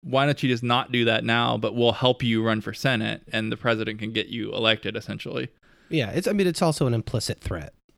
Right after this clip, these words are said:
Speaker 2: You do what I say, or we're gonna actively, maybe not, not even help you, but, uh, seek to destroy you.
Speaker 1: Yeah, this isn't the back of Steve's boat anymore. <laughs> She says.
Speaker 2: <laughs> Yeah,
Speaker 1: Uh,
Speaker 2: Becky.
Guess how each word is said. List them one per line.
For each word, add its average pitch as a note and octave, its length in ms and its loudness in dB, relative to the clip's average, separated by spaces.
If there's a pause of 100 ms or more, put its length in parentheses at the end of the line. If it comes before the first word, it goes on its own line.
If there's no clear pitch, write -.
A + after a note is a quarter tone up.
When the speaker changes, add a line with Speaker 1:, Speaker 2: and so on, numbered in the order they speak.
(460)
Speaker 2:
You D3+ 140 4
do D3+ 240 6
what D3+ 160 6
I C3 140 4
say, G#2+ 560 0
or A2 240 -2
we're G#2 480 -2
gonna G#2+ 320 0
actively, G2 760 -8 (160)
maybe B2 260 0
not, A2 240 -2
not C#3 180 2
even B2 120 0
help A#2 160 -4
you, A2 80 -2
but, G2+ 100 -6
uh, - 100 -10 (180)
seek - 320 -6
to - 100 -6
destroy D#2+ 360 -8
you. - 300 -8 (600)
Speaker 1:
Yeah, G#2 200 2
this G#2+ 160 -4
isn't B2+ 180 0
the A#2+ 60 -4
back A2+ 240 2
of G#2 60 -6
Steve's G#2+ 360 -2
boat G#2 280 0
anymore. G#2 380 -2 (300)
<laughs> - 320 -20
She C3+ 80 -2
says. - 540 -2
Speaker 2:
<laughs> - 1080 -16
Yeah, B2+ 180 0
Speaker 1:
Uh, A#2+ 160 -6
Speaker 2:
Becky. F2+ 640 -6